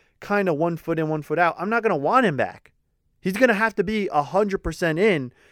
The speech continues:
if I wanna bring him back on this win-now team where I wanna go out and win a Super Bowl. Now, knowing Phillip Rivers, knowing his makeup, knowing his character, knowing the type of person and player he is, if he comes back,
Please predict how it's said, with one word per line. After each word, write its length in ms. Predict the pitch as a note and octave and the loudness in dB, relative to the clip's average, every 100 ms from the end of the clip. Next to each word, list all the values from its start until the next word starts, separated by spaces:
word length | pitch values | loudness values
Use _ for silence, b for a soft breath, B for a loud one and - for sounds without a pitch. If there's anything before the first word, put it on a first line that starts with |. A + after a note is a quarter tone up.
| b b | b b
if 160 | D#3+ D3+ | -2 4
I 100 | F3+ | 4
wanna 220 | F#3 E3+ | 4 2
bring 160 | E3+ E3+ | 2 2
him 100 | D#3+ | 2
back 240 | F#3+ F#3 C3+ | 2 2 -4
on 140 | C3 | -4
this 140 | C#3 | -4
win-now 380 | C3 G3 G#3+ G3+ | 0 2 4 2
team 400 | F#3 A#3 G3 D3+ | 0 -2 -2 0
where 140 | D3+ D3+ | -2 0
I 100 | E3+ | -2
wanna 200 | F3+ D#3+ | -4 -2
go 180 | E3+ | 2
out 160 | D#3+ D#3 | 2 2
and 100 | C#3+ | -4
win 140 | D3 | -6
a 20 | B2+ | -6
Super 260 | F3 C3+ | -6 -6
Bowl. 160 | A2 G#2 | -6 -2
Now, 280 | D3+ C#3 - b b b b | 0 0 -2 b b b b
knowing 360 | C#3 G#3+ B3+ G3+ | 2 4 4 2
Phillip 280 | E3 C#3+ C#3+ | 0 0 0
Rivers, 340 | C#3 C#3 A#2+ | 0 0 -2
knowing 300 | B2 F3+ F3+ | -2 -2 0
his 100 | C3+ | -2
makeup, 460 | C#3 C#3 C3+ B2+ _ | -2 -2 -2 -4 _
knowing 260 | C3 D#3+ D#3+ | -4 -2 -2
his 120 | C#3+ | -4
character, 420 | D3+ C#3 B2+ C3+ | 0 0 0 -2
knowing 260 | B2+ C#3 D3 | -6 -6 -6
the 60 | C#3 | -6
type 200 | C#3 A2+ | -4 -4
of 180 | G#2 | 0
person 380 | - G#3+ G#3+ E3+ | 4 4 2 -4
and 120 | B2+ | -4
player 320 | - G3 F#3+ A#2+ | 2 4 4 2
he 180 | A2+ | -2
is, 220 | G#2 G2+ _ _ _ _ _ _ _ _ | -4 -6 _ _ _ _ _ _ _ _
if 80 | C#3 | -8
he 100 | G3+ | 0
comes 220 | G3+ D#3+ | 0 2
back, 360 | C#3 D#3 A#2 | 4 4 4